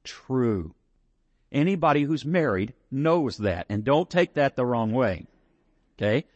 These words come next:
Don't take that the wrong way. Anybody who's married and has been married for a long period of time will tell you that is the secret to success in a loving marriage. You love even on the days when it's hard.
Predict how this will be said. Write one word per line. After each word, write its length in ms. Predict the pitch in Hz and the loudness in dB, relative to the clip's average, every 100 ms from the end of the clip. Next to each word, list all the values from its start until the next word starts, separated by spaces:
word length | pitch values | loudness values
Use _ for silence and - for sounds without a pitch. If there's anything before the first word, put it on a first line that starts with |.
| _ | _
Don't 160 | 107 110 | -6 0
take 200 | 143 127 | 0 2
that 160 | 123 | 0
the 80 | 123 | 0
wrong 200 | 117 113 | 0 0
way. 300 | 120 170 95 - _ _ - - | 0 0 0 -6 _ _ -16 -2
Anybody 520 | 165 208 180 185 170 | 0 0 2 2 2
who's 240 | 165 147 | 0 -2
married 360 | 165 151 165 165 | 0 0 0 0
and 80 | 143 | 0
has 120 | 139 | -2
been 160 | 131 151 | -2 0
married 240 | 156 151 | 0 0
for 200 | - 135 | -2 0
a 80 | 131 | 0
long 320 | 135 139 147 | 0 0 0
period 240 | 156 143 | 0 2
of 80 | 131 | 0
time 200 | - 131 | 0 0
will 120 | 127 | 0
tell 200 | 120 143 | 0 0
you 200 | 127 123 | 2 2
that 180 | 117 120 | 2 2
is 140 | 120 - | 2 -2
the 100 | 123 | -6
secret 480 | - 135 - 117 | -2 -4 -2 -6
to 100 | - | -6
success 680 | 113 - - - 117 107 - _ _ | -8 -6 -8 -4 -2 -2 -4 _ _
in 80 | 113 | -4
a 120 | 110 | 0
loving 400 | 110 104 104 101 | 2 0 0 -2
marriage. 600 | 101 104 98 87 90 - _ _ _ _ _ _ _ | 0 0 0 -4 -10 -18 _ _ _ _ _ _ _
You 260 | 117 123 127 | -2 2 2
love 560 | 131 131 151 190 - _ - | 4 4 4 0 -6 _ -6
even 240 | 127 127 | -2 0
on 120 | 139 143 | 2 2
the 80 | |
days 380 | 143 127 127 131 | 2 2 2 0
when 120 | 127 | -2
it's 120 | 139 - | -4 -6
hard. 520 | - 98 101 139 | -6 -2 -2 -4